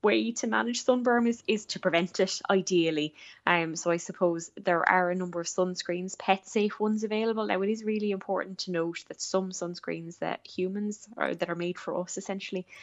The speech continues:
can be toxic if they're licked, so they're not the best thing to do. So it's, it's usually best to speak to your vet or your local pet shop about a sun-safe sunscreen or a pet-safe sunscreen, um, that if they do happen to lick it and ingest it, it's not toxic to them.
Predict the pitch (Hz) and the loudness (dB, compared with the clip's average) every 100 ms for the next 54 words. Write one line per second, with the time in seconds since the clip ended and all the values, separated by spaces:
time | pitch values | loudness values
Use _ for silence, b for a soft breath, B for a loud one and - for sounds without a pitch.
0 | B - 220 214 208 - 185 - - 196 | B -6 -2 -2 -4 -4 -6 -6 -8 -8
1 | 170 - 165 160 165 - - 165 160 170 | -10 -8 -6 -6 -10 -10 -8 -6 -6 -6
2 | 175 - 165 160 - 165 160 - 156 - | -8 -6 -6 -6 -10 -10 -8 -8 -8 -6
3 | 165 - 175 - 180 196 196 202 185 175 | -8 -10 -18 -10 -4 -2 -2 -2 0 -2
4 | - 180 - 175 - 165 170 214 208 180 | -6 -6 -4 -4 -4 -4 2 2 2 -4
5 | 165 160 175 - - 175 - 175 180 B | -6 2 2 0 0 0 4 2 2 B
6 | B B B 175 165 170 - 175 170 - | B B B 4 4 2 2 2 2 -2
7 | 160 165 - - 160 - - - - b | -2 -2 -6 -6 -6 -6 -6 -6 -8 b
8 | b 151 135 247 247 160 151 - 151 - | b 0 4 2 2 -2 -2 -6 -6 -6
9 | - 135 b b b - 156 151 156 156 | -6 -6 b b b -6 -4 -4 -4 -2
10 | - 175 - 156 254 220 202 196 196 196 | 0 0 -2 -2 0 0 -2 -6 -4 -4
11 | 190 190 180 175 170 - - 165 156 - | -4 -6 -6 -2 -4 -4 -8 -8 -10 -6
12 | 156 147 - 143 - - - - 143 | -4 -4 -6 -8 -6 -12 -12 -10 -10